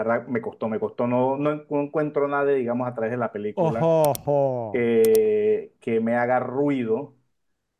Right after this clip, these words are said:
Speaker 1: Eh, entonces, yo voy a nominar, eh, es un papel sumamente pequeño, pero está sumamente mal hecho. Eh,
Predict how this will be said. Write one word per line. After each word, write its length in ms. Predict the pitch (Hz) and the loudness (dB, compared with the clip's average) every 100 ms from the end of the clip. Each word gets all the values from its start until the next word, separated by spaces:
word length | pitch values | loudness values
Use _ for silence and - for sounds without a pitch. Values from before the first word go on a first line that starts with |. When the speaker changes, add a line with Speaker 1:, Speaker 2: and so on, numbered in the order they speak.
| _ _ _ _ _ _ _ _ - | _ _ _ _ _ _ _ _ -8
Speaker 1:
Eh, 460 | 117 117 117 117 123 | -2 0 0 0 -2
entonces, 880 | 117 117 127 127 127 139 139 135 - - | -4 -2 -2 -4 0 2 2 -2 -8 -12
yo 160 | 135 127 127 127 | -2 2 4 2
voy 260 | 131 135 147 | 0 0 2
a 80 | 147 | 2
nominar, 840 | 131 123 113 110 127 123 123 147 _ _ _ _ _ _ _ _ _ _ _ | 0 -2 -2 0 0 0 -4 -8 _ _ _ _ _ _ _ _ _ _ _
eh, 460 | 110 110 113 117 117 | -2 2 2 0 -2
es 120 | 120 | -4
un 160 | 135 123 | -4 -2
papel 340 | 127 135 135 | 0 0 -2
sumamente 1000 | - - - 180 208 190 160 156 156 156 | -4 -12 0 4 4 4 0 0 -4 -6
pequeño, 640 | 151 120 135 131 131 156 - _ _ _ _ - | -4 -4 -4 -4 -6 -8 -12 _ _ _ _ -8
pero 140 | 107 | -6
está 140 | 117 117 | -4 -4
sumamente 420 | 127 120 123 123 | -2 -2 -2 0
mal 180 | 147 160 | 0 0
hecho. 300 | - 156 - _ _ _ _ _ _ _ _ _ _ _ _ | -2 -10 -18 _ _ _ _ _ _ _ _ _ _ _ _
Eh, 920 | 123 120 113 113 113 113 110 117 120 | -4 0 2 2 4 4 4 2 -2